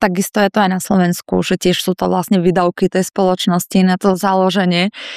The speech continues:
Takže je to fakticky, myslím, že jedno, že či tam tie peniaze vložíte alebo nie, ale tá spoločnosť aj tak bude musieť platiť, viete, a má nejaké výdavky.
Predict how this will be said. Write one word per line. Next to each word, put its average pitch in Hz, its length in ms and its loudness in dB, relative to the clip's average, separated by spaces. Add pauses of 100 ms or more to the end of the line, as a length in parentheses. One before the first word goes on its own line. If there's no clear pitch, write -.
(200)
Takže 185 800 2
je - 400 -4
to 214 80 -6
fakticky, - 640 -2
myslím, 208 320 2
že 208 160 0
jedno, 190 480 2
že - 160 -6
či 202 160 0
tam 196 160 0
tie - 160 0
peniaze 196 400 2
vložíte 185 480 0
alebo 185 320 2
nie, 180 160 2
ale 185 240 0
tá 185 160 -2
spoločnosť 185 480 -2
aj 170 160 0
tak 180 160 -2
bude 185 160 2
musieť 180 400 -2 (160)
platiť, 196 480 -2
viete, 190 240 0
a 185 80 -2
má 185 160 0
nejaké 190 240 0
výdavky. 180 640 0